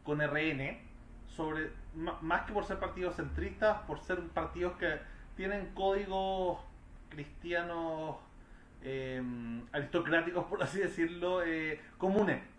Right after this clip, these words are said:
¿cierto? Una reunión entre un Ignacio Walker o el Gutenberg Martínez en, en su tiempo con un Carlos Larraín o un Alamán, generaban puentes, eh, entre la gran familia concertacionista y la familia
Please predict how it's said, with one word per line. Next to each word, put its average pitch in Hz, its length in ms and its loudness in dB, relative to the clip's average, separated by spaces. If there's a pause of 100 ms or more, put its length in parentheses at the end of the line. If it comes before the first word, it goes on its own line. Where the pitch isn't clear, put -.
¿cierto? 156 500 2
Una 151 480 2 (180)
reunión 156 480 2
entre 143 1040 0
un 151 100 -4
Ignacio 147 400 0
Walker 139 640 2
o 131 120 2
el 131 80 -2
Gutenberg 139 360 -2
Martínez 151 600 -2 (260)
en, 135 100 -2
en 131 180 -6
su 135 120 -4
tiempo 151 340 -2
con 143 160 2
un 147 100 0
Carlos 151 300 0
Larraín 139 640 0
o 147 80 2
un 143 80 2
Alamán, 147 560 4 (240)
generaban 175 580 4 (100)
puentes, 160 600 0 (180)
eh, 139 240 -4
entre 139 680 -2
la 127 340 -2
gran 139 220 -2
familia 139 280 -4
concertacionista 135 920 -2
y 139 40 0
la 131 100 -2
familia 131 560 -2